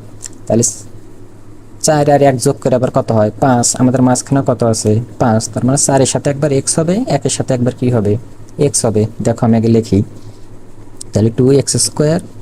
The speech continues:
প্লাস ফোর এক্স প্লাস এক্স প্লাস কত? টু। আচ্ছা, তাহলে এক্স মাইনাস ওয়ান,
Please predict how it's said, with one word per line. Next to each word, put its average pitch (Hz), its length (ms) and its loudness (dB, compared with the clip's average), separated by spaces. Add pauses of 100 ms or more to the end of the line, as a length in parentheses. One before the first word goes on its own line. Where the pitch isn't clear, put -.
(680)
প্লাস 123 300 2 (100)
ফোর 120 260 2
এক্স 170 280 0 (380)
প্লাস 120 400 2 (120)
এক্স 135 480 2 (120)
প্লাস 117 340 0
কত? 139 420 0 (220)
টু। 101 140 2 (1120)
আচ্ছা, - 400 -4 (1080)
তাহলে 127 420 0
এক্স 117 340 2
মাইনাস 120 440 2
ওয়ান, 117 300 2